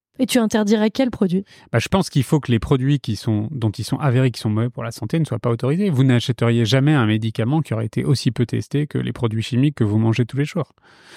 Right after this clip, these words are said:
Speaker 1: Hmm.
Speaker 2: Donc, euh, les, les médicaments sont méticuleusement testés. Il y a des essais cliniques avec des milliers de personnes et des milliards de données qui sont collectées pour ces milliers de personnes, pour mesurer très précisément les effets positifs et négatifs des médicaments et pour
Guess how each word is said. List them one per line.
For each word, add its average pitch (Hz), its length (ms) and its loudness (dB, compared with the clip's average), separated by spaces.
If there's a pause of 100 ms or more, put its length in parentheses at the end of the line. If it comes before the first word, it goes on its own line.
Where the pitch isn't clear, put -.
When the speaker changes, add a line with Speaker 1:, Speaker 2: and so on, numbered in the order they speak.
Speaker 1:
Hmm. 185 180 -2
Speaker 2:
Donc, 113 260 0
euh, 113 40 4
les, 120 200 2
les 135 140 4
médicaments 127 560 4
sont 113 180 0
méticuleusement 123 680 2
testés. 120 340 -2
Il 120 60 -2
y 113 40 -2
a 107 40 -4
des 101 220 -6
essais 110 220 -6
cliniques 120 400 -2
avec 110 120 -6
des 107 120 -8
milliers 139 320 4
de 113 60 -6
personnes 139 520 -2 (380)
et 110 100 -2
des 101 100 2
milliards 127 640 4 (100)
de 117 120 0
données 113 380 0
qui - 100 -20
sont 110 160 -8
collectées 113 480 -6
pour 113 460 -10
ces - 180 -12
milliers 107 300 -4
de - 40 -20
personnes, 147 460 -2 (640)
pour 147 140 6
mesurer 113 500 2
très 147 220 0
précisément 117 800 0 (320)
les 107 180 2
effets 127 220 2
positifs 120 580 0
et 104 60 0
négatifs 110 500 0
des 107 100 0
médicaments 104 680 0
et 120 180 0
pour 127 460 2